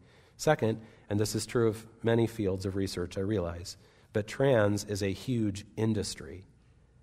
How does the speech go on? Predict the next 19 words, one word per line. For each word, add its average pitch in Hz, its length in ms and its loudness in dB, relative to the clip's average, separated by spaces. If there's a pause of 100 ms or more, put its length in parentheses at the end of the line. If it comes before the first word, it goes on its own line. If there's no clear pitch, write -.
(180)
And 98 140 -2
there 110 100 4
are 120 60 4
certain 135 380 4
scientific 123 560 2
findings 107 540 2
that 101 120 -2
could 107 140 -4
result 107 440 -2
in 98 120 -2
a 90 40 0
huge 104 600 -2
loss 101 360 0
of 95 80 -8
profits 98 460 -6
for - 160 -10
the 87 140 -6
industry. 92 560 -8 (1400)
Third, 110 460 4